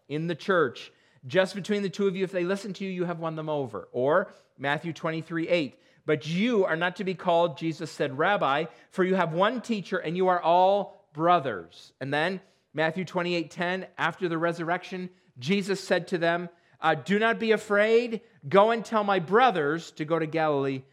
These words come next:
There they will see me." So maybe he's talking about an end times judgment about how people have responded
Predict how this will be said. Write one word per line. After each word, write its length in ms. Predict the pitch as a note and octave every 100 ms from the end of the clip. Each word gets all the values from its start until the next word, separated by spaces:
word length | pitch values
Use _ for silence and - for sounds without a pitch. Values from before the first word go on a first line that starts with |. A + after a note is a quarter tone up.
| _ A#2+
There 240 | C#3 C3+
they 140 | C3
will 140 | B2 A#2+
see 340 | - B2+ F#2+
me." 260 | D2+ C2 _ _ _ _ _ _ _
So 480 | - G#3+ A#3+ C#4+ - - _
maybe 400 | E3+ F#3+ G#3 B3
he's 240 | A#3 A#3+ -
talking 320 | F3 F3 G3
about 160 | F#3 E3
an 100 | D#3+
end 220 | F3 G#3+
times 280 | G3 G3+ E3
judgment 480 | F#3 E3 D#3+ E3 D#3 _ -
about 340 | D#3 D#3+ D#3+ E3+
how 320 | F3+ F3+ F3+
people 360 | F3+ F#3+ G3
have 240 | F3 D#3+ D#3+
responded 720 | D3 - E3 D#3+ D#3+ E3